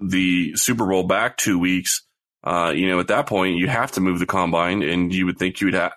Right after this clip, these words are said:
honestly have to move free agency as, as well. Uh, and it is, I will say, it's always been interesting to me that free agency is before the, uh,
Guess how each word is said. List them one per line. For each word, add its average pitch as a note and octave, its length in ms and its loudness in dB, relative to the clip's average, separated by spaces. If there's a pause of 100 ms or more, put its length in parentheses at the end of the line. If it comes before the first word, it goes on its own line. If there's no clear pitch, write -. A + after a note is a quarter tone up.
honestly G2+ 520 2
have F#2 200 -2
to F#2+ 100 -4
move F2+ 360 0 (320)
free G2+ 320 0
agency G#2+ 420 -2
as, E2+ 160 -2 (240)
as F2+ 140 -2
well. F#2 540 0 (420)
Uh, E2+ 300 2
and F#2 100 -2
it A2 320 2
is, D3 220 0
I G2+ 100 0
will G#2+ 280 2
say, F#2 380 0
it's F#2 200 -2
always B2 180 2
been A2+ 140 0
interesting G#2+ 380 0
to F#2+ 60 2
me F#2+ 180 2
that E2+ 120 0
free G2+ 300 0
agency F#2+ 500 0
is F2+ 300 0 (420)
before G2 680 2
the, F#2 480 0 (500)
uh, C#2 340 -2